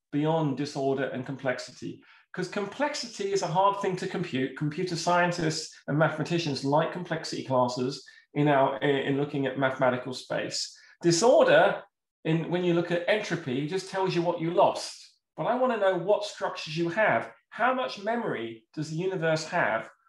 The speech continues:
or the molecular system have, uh, system have? And we call this assembly.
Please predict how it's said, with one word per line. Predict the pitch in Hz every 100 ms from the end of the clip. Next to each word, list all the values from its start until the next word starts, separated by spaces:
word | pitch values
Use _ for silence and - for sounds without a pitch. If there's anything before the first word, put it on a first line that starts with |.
| _
or | - 147
the |
molecular | 147 170 165 156
system | - 151 - -
have, | - - - - _ _ _ -
uh, | 143 139
system | - 156 - 135
have? | 147 151 107 139
And | 147
we |
call | 156 233
this | 196 160
assembly. | 165 - 165 139 - 151 -